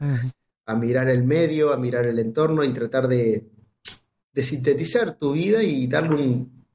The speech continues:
Speaker 2: un sentido más global para, para entender por dónde van los tiros.
Speaker 1: Sí, los, los haikus son esos poemas cortitos, ¿no? Que, que tienen una enseñanza como,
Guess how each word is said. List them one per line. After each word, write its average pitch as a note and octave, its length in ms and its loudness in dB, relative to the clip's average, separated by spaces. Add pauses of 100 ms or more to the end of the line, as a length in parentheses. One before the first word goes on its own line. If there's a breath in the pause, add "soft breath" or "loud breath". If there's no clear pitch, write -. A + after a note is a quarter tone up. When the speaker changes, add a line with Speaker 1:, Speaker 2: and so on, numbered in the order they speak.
Speaker 2:
un D3 80 -14
sentido B2+ 480 0
más A#2 200 -2
global A2 380 2
para, G2+ 400 -4 (140)
para A2+ 160 -2
entender A2+ 400 0
por B2 120 -2
dónde A#2+ 180 2
van A2 140 2
los G#2+ 140 -2
tiros. G#2 280 -2 (760 loud breath)
Speaker 1:
Sí, E3+ 200 -8
los, C#3 320 0
los C3+ 240 -2
haikus F#3+ 300 -2
son A3 280 0
esos G3 260 -4
poemas G3 360 -2
cortitos, D#3 640 -4
¿no? F3+ 240 0
Que, E3 320 0
que D3 100 -6
tienen D#3 300 0
una D3 140 2
enseñanza D3+ 500 -2
como, C#3+ 500 -2